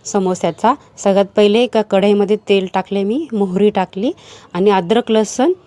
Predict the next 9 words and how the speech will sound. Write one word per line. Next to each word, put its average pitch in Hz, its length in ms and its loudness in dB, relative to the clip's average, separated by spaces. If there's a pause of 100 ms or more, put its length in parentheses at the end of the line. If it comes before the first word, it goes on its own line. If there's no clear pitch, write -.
(420)
मिरचीची 208 600 0
पेस्ट 214 460 0
टाकली. 160 320 -6 (1040)
नंतर 202 360 2 (120)
व्यवस्थित 208 560 -2
छान 185 360 -2 (1000)
करून 208 220 2
घ्यायचं 185 320 -2
मिक्स. 214 340 -4